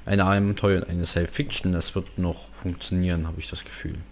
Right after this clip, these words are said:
So, jetzt haben wir mal das Heuwagenrennen noch gemacht. Das ist zwar für Kinder, aber wir müssen das ja machen. Deswegen gibt ja nichts anderes.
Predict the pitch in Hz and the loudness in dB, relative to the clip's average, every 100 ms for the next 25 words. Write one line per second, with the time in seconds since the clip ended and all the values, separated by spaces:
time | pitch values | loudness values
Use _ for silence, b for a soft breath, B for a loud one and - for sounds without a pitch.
0 | - - - - - B B B B B | -18 -20 -20 -20 -20 B B B B B
1 | B - 135 165 123 127 123 113 98 87 | B 4 10 10 12 10 10 10 8 8
2 | - 139 95 85 85 80 80 90 - 92 | 10 10 12 8 6 4 4 2 2 4
3 | 101 - 87 87 - - 82 - 98 - | 4 4 2 2 2 4 2 2 0 6
4 | 113 139 117 107 95 B B B B B | 10 10 10 8 6 B B B B B
5 | - 123 101 95 127 - 95 78 76 - | -2 4 6 8 8 6 6 2 2 2
6 | 78 78 87 98 95 95 95 92 92 87 | 4 4 4 4 4 4 4 4 2 2
7 | - - 92 90 87 87 85 85 80 - | 2 0 4 4 6 4 4 2 0 -4
8 | - - - - 82 80 76 87 104 - | -12 -2 0 2 0 0 0 2 2 0